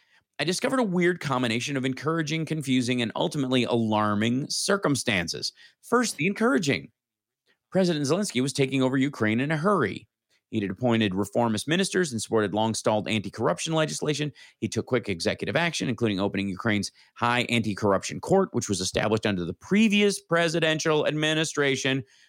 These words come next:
but never allowed to operate. He called snap parliamentary elections. His party was so new it had no representation in the Rada, and later, uh, won an overwhelming mandate controlling sixty percent of the seats.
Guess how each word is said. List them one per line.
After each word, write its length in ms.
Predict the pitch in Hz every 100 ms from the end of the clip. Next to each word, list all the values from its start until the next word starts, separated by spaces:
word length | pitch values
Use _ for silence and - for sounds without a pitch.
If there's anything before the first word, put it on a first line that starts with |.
| -
but 200 | 143 -
never 340 | 147 147 143
allowed 720 | 139 135 127 127 143 139 127 107
to 200 | - 135 -
operate. 760 | 135 143 117 101 92 76 - - _ _ - -
He 80 | 135
called 260 | 170 160
snap 480 | 143 - 160 180 190
parliamentary 640 | 165 165 160 156 156 147 131
elections. 560 | 123 165 - 170 160
His 120 | -
party 260 | - 147 139
was 180 | 120 113
so 200 | 202 214
new 240 | 175 160
it 40 | 143
had 160 | 131
no 140 | 127 123
representation 640 | 120 110 113 120 107 110
in 60 | 98
the 80 |
Rada, 480 | 101 110 117 120 117 - - -
and 180 | 107 113
later, 460 | 131 147 135 135 -
uh, 280 | 123 113 98
won 240 | 107 127 120
an 100 | 107
overwhelming 600 | 120 113 117 120 117 113
mandate 360 | 117 113 117
controlling 320 | - 98 113
sixty 320 | 104 - - 101
percent 320 | 101 110 101
of 80 | 90
the 60 |
seats. 420 | 101 - 107 -